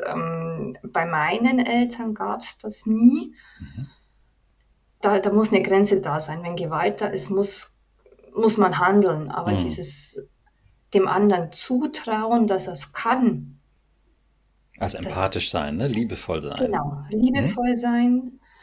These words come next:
Speaker 1: und das nicht abnehmen wollen. Also so von wegen, ich misch mich jetzt ein. Also wenn es ein Konflikt ist,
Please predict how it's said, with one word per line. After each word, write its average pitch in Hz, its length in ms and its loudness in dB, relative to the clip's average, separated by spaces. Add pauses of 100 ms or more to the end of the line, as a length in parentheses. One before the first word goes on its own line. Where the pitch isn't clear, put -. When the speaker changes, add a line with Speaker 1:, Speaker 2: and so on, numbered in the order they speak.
(140)
Speaker 1:
und 214 160 0
das 208 200 2
nicht 208 260 2
abnehmen 165 720 -2
wollen. 151 380 -2
Also - 180 -4
so 185 220 -2
von 175 220 -4
wegen, 185 340 0
ich 233 240 0
misch 190 280 4
mich 180 160 -4
jetzt 165 200 -6
ein. 226 340 4 (160)
Also 190 140 0 (300)
wenn 196 160 4
es 190 180 2
ein 175 80 -6
Konflikt - 640 -6
ist, - 400 -4